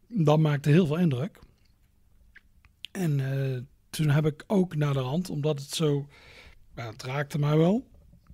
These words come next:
Toen heb ik later, eh, die finale gezien, Liverpool-Everton.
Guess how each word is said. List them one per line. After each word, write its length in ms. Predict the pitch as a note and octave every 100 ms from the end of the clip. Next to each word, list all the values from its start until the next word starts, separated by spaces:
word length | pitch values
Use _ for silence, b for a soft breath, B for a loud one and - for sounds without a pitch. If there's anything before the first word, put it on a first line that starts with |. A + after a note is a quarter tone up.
| - _ - - - _
Toen 140 | -
heb 120 | D3+ C3+
ik 80 |
later, 340 | D3 C#3 C3 C3
eh, 720 | C3+ C3+ C3+ C3 C3 B2+ B2
die 160 | B2+ C#3+
finale 440 | - D#3 F3 C#3+
gezien, 400 | B2 A#2+ E3 E3
Liverpool-Everton. 840 | B2 A#2 A#2+ - A2+ C3 C3 -